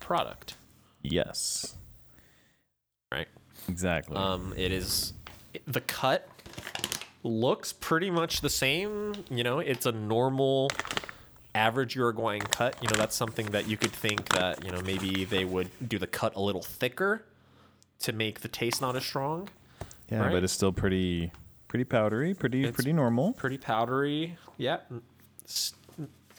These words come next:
Speaker 1: stick content seems to be about the same as the Classica.
Speaker 2: Okay.
Speaker 1: Um, so it is interesting. Yeah, so I guess they, uh,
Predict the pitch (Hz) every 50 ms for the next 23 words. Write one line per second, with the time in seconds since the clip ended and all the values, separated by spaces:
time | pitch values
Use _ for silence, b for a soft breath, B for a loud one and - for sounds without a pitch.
0 | - _ _ _ - - - - - - 151 156 151 - - - 170 160 - -
1 | 175 180 180 180 - - - 123 120 123 - 120 110 113 107 98 - - 98 107
2 | 117 131 131 - - - - - 117 110 120 131 143 151 147 127 - - - -
3 | - 120 117 123 - - 156 - 190 190 196 190 B B B B B B B B
4 | B B B B B B _ _ _ _ _ _ _ _ _ - - - - -
5 | - - - - - - - - - - - - - 98 113 110 113 113 110 110
6 | 113 117 - - - - 120 113 113 110 110 110 113 117 - - - _ _ -
7 | - - 139 143 139 147 135 143 151 160 - 160 131 - - 127 156 131 101 -
8 | - 117 107 104 107 - 127 139 - - - 123 113 113 113 110 110 107 101 104
9 | 104 104